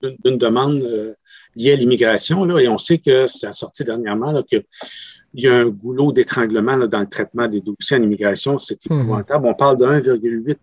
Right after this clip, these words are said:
Speaker 1: million de dossiers à, au ministère de l'immigration, des réfugiés, de la citoy-, de la citoyenneté Canada.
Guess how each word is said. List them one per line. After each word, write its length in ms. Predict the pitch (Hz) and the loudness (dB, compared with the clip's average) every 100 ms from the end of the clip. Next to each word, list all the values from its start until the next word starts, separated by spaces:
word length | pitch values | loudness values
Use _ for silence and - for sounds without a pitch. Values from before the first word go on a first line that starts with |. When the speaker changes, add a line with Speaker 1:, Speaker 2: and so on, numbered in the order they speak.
| - | -14
Speaker 1:
million 640 | 127 135 131 123 135 135 | -16 -14 -16 -6 -2 0
de 140 | 120 104 | 2 0
dossiers 760 | 104 113 101 - - - 117 - | -4 -12 -12 -14 -14 -18 -16 -4
à, 460 | 101 101 104 101 107 | -2 0 -2 -4 -2
au 100 | 107 | 0
ministère 480 | 113 104 127 123 | 0 0 2 2
de 340 | 120 107 101 98 _ _ _ | 2 2 0 -4 _ _ _
l'immigration, 580 | 120 107 107 101 - 131 | -10 -2 0 0 0 0
des 120 | 120 | 0
réfugiés, 460 | 107 101 - 101 123 | -2 -4 -8 -2 -2
de 60 | 110 | 0
la 80 | |
citoy-, 680 | 98 - 104 110 - - - | -2 -2 -4 -6 -6 -8 -8
de 160 | - 101 | -8 -6
la 80 | |
citoyenneté 540 | 98 - 107 101 95 131 | -6 -2 -2 -2 -2 -2
Canada. 560 | 127 104 95 113 143 | -2 -4 -6 -2 -2